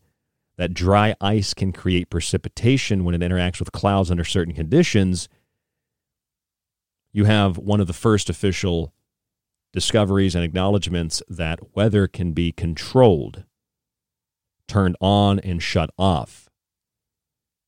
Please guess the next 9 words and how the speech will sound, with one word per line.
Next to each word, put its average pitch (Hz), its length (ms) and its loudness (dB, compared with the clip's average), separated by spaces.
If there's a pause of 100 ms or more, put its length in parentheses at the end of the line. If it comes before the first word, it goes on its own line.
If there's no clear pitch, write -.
(180)
Within 98 260 2
seven 117 400 2
years 104 560 4
of 90 320 -2
the 85 380 0
General 98 480 2
Electric 87 480 -2
Company 87 360 0
discovery, 95 800 2